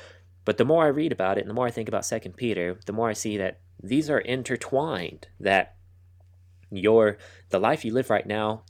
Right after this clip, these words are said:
is the transformation that just culminates in the resurrection. And so there's no divide between this life and next life. It's, you are living the eternal life now, but it has to grow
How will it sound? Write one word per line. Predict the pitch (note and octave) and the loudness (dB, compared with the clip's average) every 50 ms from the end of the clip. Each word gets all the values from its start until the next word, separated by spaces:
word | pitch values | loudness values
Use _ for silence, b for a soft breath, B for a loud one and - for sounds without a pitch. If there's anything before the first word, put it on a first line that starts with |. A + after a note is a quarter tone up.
| - _ _ - | -20 _ _ -6
is | C#3 E3 E3+ E3 C3+ A2 - - - - - - | -4 -2 -2 -2 -4 -4 -4 -6 -8 -8 -8 -8
the | - G2+ | -6 -6
transformation | - - A2 F#2+ F#2 - - G2+ F#2 F#2 F#2 F#2 F2+ - F#2+ F#2 F#2 F#2 F#2 - - | -4 -4 -6 -6 -6 -6 -8 -6 -4 -2 -2 -2 -2 -4 -6 -8 -8 -10 -12 -12 -4
that | - G2+ F#2+ - - - - | -2 0 0 0 -2 -8 -8
just | - A2 G2 - - - - - - - - - - - - - | -6 -6 -4 -6 -8 -14 -18 -20 -20 -20 -20 -20 -20 -20 -20 -16
culminates | - - D#3 D#3 E3 D3+ B2+ G#2 F#2 E2 C#2+ - - - | -8 -4 -4 -4 -2 -2 -4 -4 -4 -6 -6 -8 -10 -10
in | F#2+ F#2+ F2+ | -8 -6 -6
the | F2 | -4
resurrection. | D#2+ F#2 F2+ E2+ F2+ D#2+ D#2+ D#2 D#2 - - - D2 C#2+ | -2 -2 -2 -2 -4 -6 -6 -6 -6 -8 -10 -10 -12 -12
And | D#2+ D#2 - | -14 -14 -8
so | - A2 G2+ | -4 -4 -2
there's | F#2+ G#2+ G2+ G2 - | 0 -2 -2 -2 -2
no | B2+ C3+ | -2 -2
divide | C3 A#2 A2+ F2+ G2+ A2+ A#2+ B2+ G2+ D#2 D2+ D2 - - - b b b b b b - | -2 -2 -2 0 0 0 2 2 0 -2 -4 -8 -12 -18 -20 b b b b b b -14
between | - F#2+ - - G#2+ G2 F#2+ F2+ E2+ | -12 -12 -10 -8 -8 -6 -6 -6 -6
this | F2+ F2+ - - | -8 -8 -6 -4
life | F2 E2 D#2+ - - | -4 -4 -4 -6 -8
and | E2+ E2 | -10 -10
next | E2 F2 - - - | -10 -10 -10 -12 -12
life. | D#2+ C#2 C#2+ D#2 E2 - - | -12 -12 -12 -14 -12 -12 -12
It's, | F2 - - B B B B B B B B | -10 -10 -10 B B B B B B B B
you | - G#2+ B2 C3 - | -8 -6 -4 -2 0
are | G#2 B2 C#3+ C#3+ A2 | 2 2 2 2 0
living | F2+ F#2 G2 G2 G2 F2 F2 | 0 -2 -4 -4 -4 -6 -6
the | E2 E2+ E2 | -6 -6 -6
eternal | D#2+ - - G#2+ F#2+ F2+ E2 | -6 -8 -8 -6 -4 -4 -4
life | D#2+ E2 D2+ D#2 - - | -4 -4 -6 -8 -10 -8
now, | - E2+ D#2+ C#2+ C#2+ F2 - B B B B B B B - - - - | -8 -6 -6 -6 -8 -12 -14 B B B B B B B -20 -20 -18 -10
but | - F#2 G#2+ G2 | -2 0 2 2
it | G2 - | 2 0
has | - - A2 A#2 B2 - | -2 -4 -4 -4 -4 -4
to | - G#2 | -4 -4
grow | E2+ - F2 F2 G2 G#2 G#2+ A2+ B2 B2 B2+ B2+ | -4 -2 0 2 4 4 4 4 2 0 -2 -4